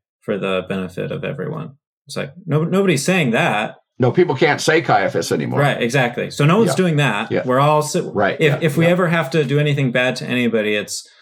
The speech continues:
Speaker 1: because they're guilty, they really deserved it, um, you know, and, and this doesn't help us. It's just, it's, it's not for the benefit of anybody, where no one's making the kind of cynical Caiaphas argument anymore.
Speaker 2: Yeah, yeah. Yeah, nobody's gonna buy that. So that sounds like an improvement.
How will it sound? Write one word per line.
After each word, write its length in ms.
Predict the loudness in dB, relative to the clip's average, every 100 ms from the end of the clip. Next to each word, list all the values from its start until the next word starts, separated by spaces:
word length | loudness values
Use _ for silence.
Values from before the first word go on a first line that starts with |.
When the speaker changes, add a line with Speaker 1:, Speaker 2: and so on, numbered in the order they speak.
| _
Speaker 1:
because 320 | -6 -2 -2 0
they're 140 | -2
guilty, 340 | 0 -2 -2
they 100 | -4
really 240 | -2 -2 -4
deserved 520 | -6 -4 -4 -4 -4
it, 320 | -4 -4 -6 -10
um, 480 | -10 -8 -8 -10 -12 _ _ _ _ _ -8
you 140 | -6
know, 240 | -6 -8 -10
and, 340 | -6 -4 -6 -6
and 120 | -2
this 120 | -2 0
doesn't 240 | -2 -2
help 280 | -2 0 0
us. 320 | -4 -6 -8
It's 220 | -8 -8
just, 540 | -8 -6 -6 -10 -16 _ _ _ _ _
it's, 200 | -10 -6
it's 180 | -4 -2
not 120 | 0 0
for 120 | 0
the 80 | 0
benefit 340 | -2 -2 -4
of 80 | -6
anybody, 320 | -4 -6 -6
where 140 | -2
no 140 | 2 4
one's 180 | 4 2
making 400 | 0 0 -2 -2
the 100 | -4
kind 180 | -6
of 140 | -6 -6
cynical 640 | -2 -2 -2 -4 -4 -6
Caiaphas 460 | -4 -4 -4 -6 -10
argument 380 | -8 -8 -10 -10
anymore. 420 | -12 -12 -14 -16 _ _ _ _ -6
Speaker 2:
Yeah, 220 | -2 -2
yeah. 180 | -2 -6 -8 _ _ -2
Yeah, 140 | 0
nobody's 380 | 2 2 0 2
gonna 220 | 0 2
buy 280 | 0 2 2
that. 200 | 0 0
So 80 | 2
that 160 | 2
sounds 180 | 2 2
like 140 | 4 2
an 80 |
improvement. 560 | 0 2 2 4 0 -2